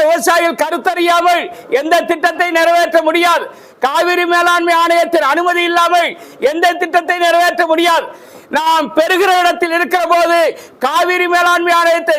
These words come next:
செயல்படுத்த வேண்டிய அதிகாரம் தமிழ்நாடு அரசிடம் இருக்கிறது. இதுவரையிலும் மேகதாட்டில் அணை கட்டுவதற்கு சட்டவிரோதமாக பிப்ரவரி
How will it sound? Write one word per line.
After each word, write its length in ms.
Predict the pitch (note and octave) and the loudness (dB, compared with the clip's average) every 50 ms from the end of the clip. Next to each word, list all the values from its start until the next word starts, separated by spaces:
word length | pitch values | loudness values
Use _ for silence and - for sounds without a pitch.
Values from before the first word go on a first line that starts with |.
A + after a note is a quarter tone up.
| - - | 0 0
செயல்படுத்த 500 | D4+ D#4 F4 F#4 F4 F#4 F4+ F4 D4+ F4+ F4 E4+ | 0 0 0 2 0 0 0 0 0 -2 0 0
வேண்டிய 280 | E4+ E4+ E4 E4+ E4+ E4 E4 C#4 - - - - - - - B3 | 0 -2 0 0 0 2 0 0 -2 -6 -14 -12 -4 -4 -2 -2
அதிகாரம் 680 | C#4+ E4 F#4 F4 F#4 F4+ F4+ F4 F4+ F#4 F#4 F#4+ F4+ D#4+ - - - - - - | 0 0 0 2 2 2 2 2 2 2 2 2 0 -4 -10 -16 -16 -10 -4 -4
தமிழ்நாடு 460 | C4+ D4 E4+ F#4+ G4+ G4+ G4 F#4+ F#4 F4+ | -4 -2 0 0 2 2 2 2 2 2
அரசிடம் 340 | F4 E4 - F4 F4 E4+ E4 E4 | 0 0 0 0 0 2 2 0
இருக்கிறது. 340 | D#4+ D#4+ F4 D#4+ D4 G#3 - - - - - _ _ - G#3 D4 | 0 0 0 -2 -2 -4 -6 -14 -20 -20 -20 _ _ -2 0 2
இதுவரையிலும் 760 | E4+ F4+ F#4 F#4 F#4 F4+ F4+ F#4 F#4 F#4 F#4 F#4+ G4 G4 F#4+ F#4 F#4+ - - - - - G3+ | 2 2 2 2 2 2 2 2 2 2 2 2 2 0 -2 -6 -10 -16 -20 -16 -6 -2 0
மேகதாட்டில் 720 | D4 F4 F#4 F#4 F#4 E4+ F4+ F4 F4 D#4+ - F4 F4 D#4+ D4+ | 0 2 2 2 2 2 2 2 2 0 0 0 0 2 2
அணை 160 | D#4+ F4 F#4+ - | 2 2 2 2
கட்டுவதற்கு 640 | - F#4 - F#4 G4 F4 E4+ E4+ E4+ E4 E4+ E4+ D#4+ B3+ - - - - - - - - | 0 -2 0 0 0 0 2 0 0 -2 -2 -4 -2 -4 -6 -6 -14 -20 -20 -10 -6 -4
சட்டவிரோதமாக 960 | C#4+ - D4 - G4+ F#4 F#4 F4+ F4+ F4+ F4+ F4+ F4+ F4 F4+ F4+ D#4 E4+ E4 D4 | -4 -4 -4 -4 -4 -2 0 0 2 2 2 2 2 2 2 2 2 0 0 0
பிப்ரவரி 440 | D4 D#4+ D#4+ F4+ F4+ F4+ F4+ F4 | 0 0 0 0 2 2 2 2